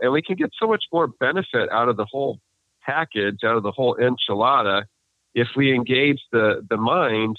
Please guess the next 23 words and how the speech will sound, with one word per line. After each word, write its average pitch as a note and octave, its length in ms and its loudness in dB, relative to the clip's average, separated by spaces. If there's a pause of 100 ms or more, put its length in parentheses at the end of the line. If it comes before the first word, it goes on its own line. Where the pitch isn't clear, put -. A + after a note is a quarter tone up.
(100)
and, G#2 300 -2
and G#2 180 -2
the G#2 120 -6
intellect A2 640 0
and, G2+ 420 0
and G#2+ 160 0 (140)
seek D#3 180 2
to A#2+ 100 -2
understand A2+ 760 0 (500)
this, A2+ 140 0 (400)
these G#2+ 260 0
words A2+ 440 0
that G#2+ 120 -2
are G2+ 80 0
coming G#2+ 340 -2 (100)
to G#2 140 0
us, G2+ 140 0 (280)
you G#2 80 -10
know, G2+ 260 0
in G2+ 160 -6
the G2+ 140 -6
first A2 300 -2
half G#2+ 220 -2